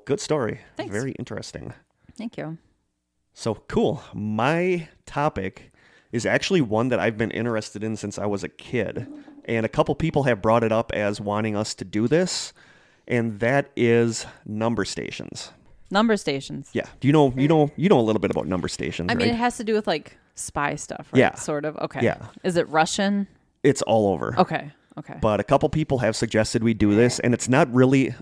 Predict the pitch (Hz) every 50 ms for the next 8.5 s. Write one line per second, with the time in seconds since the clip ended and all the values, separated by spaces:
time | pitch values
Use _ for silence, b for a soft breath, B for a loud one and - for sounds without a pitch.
0 | - - 120 113 107 101 110 117 123 - - 135 127 135 127 92 87 110 117 107
1 | 101 95 98 104 117 123 127 131 135 131 127 131 131 135 131 120 113 104 110 127
2 | 156 156 165 147 123 117 113 131 131 - - 127 - 123 113 92 101 110 110 117
3 | - 107 120 113 113 110 107 98 90 92 98 117 120 - - 151 - - 165 160
4 | 165 165 175 B B B B B B B B B B - 277 285 226 - 190 -
5 | 220 202 254 277 277 269 277 294 277 - 254 262 247 - - - 185 180 175 175
6 | 175 175 180 175 - _ _ _ - 165 160 170 175 165 160 156 143 135 151 -
7 | - - 156 143 107 104 - - - 127 123 127 143 127 123 120 110 110 110 110
8 | 107 104 104 104 110 - 107 110 104 -